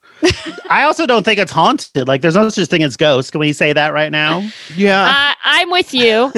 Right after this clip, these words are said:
Speaker 3: I don't believe in ghosts. I know that,
Speaker 1: I'm
Speaker 3: uh,
Speaker 1: open to
Speaker 3: there's
Speaker 1: the
Speaker 3: some
Speaker 1: idea, but
Speaker 3: Yeah,
Speaker 2: Yeah.
Speaker 3: yeah. If, if,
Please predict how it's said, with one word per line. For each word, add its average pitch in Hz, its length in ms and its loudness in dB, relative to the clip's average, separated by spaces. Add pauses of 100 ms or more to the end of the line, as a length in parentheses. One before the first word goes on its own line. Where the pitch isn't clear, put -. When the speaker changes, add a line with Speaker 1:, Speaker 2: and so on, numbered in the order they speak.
Speaker 3:
I 233 180 0
don't 247 260 2
believe 247 300 0
in 254 140 -4
ghosts. 202 560 2
I 262 180 2
know 254 200 2
that, 233 280 0
Speaker 1:
I'm 226 320 2
Speaker 3:
uh, 196 60 4
Speaker 1:
open 254 240 2
to 185 60 0
Speaker 3:
there's 180 100 0
Speaker 1:
the 156 100 0
Speaker 3:
some 143 80 4
Speaker 1:
idea, 120 560 -2
but 120 180 0
Speaker 3:
Yeah, 269 140 0
Speaker 2:
Yeah. - 200 -2 (120)
Speaker 3:
yeah. 311 220 0
If, 302 240 -4
if, 311 280 -6